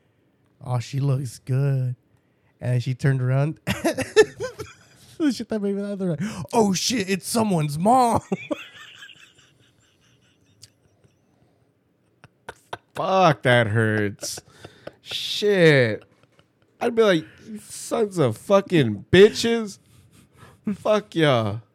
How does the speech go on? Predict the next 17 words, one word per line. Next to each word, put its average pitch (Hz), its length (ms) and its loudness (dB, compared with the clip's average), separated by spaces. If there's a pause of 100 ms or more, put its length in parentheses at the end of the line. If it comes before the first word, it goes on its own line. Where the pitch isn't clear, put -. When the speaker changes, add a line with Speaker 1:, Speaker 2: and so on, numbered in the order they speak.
(1000)
Speaker 2:
I 170 160 0
am 196 180 2
somebody's 139 640 0
mom. 110 460 -4 (840)
But 139 140 -6
who's 190 240 -2
it 185 160 -2
to 160 100 -2
you, 175 240 0
you 151 160 -2
sons 143 320 -2
of 120 80 -6
bitch?" 139 280 2
Speaker 1:
She, 202 360 -4
she 190 160 -2
was, 226 160 -2
like, - 320 -6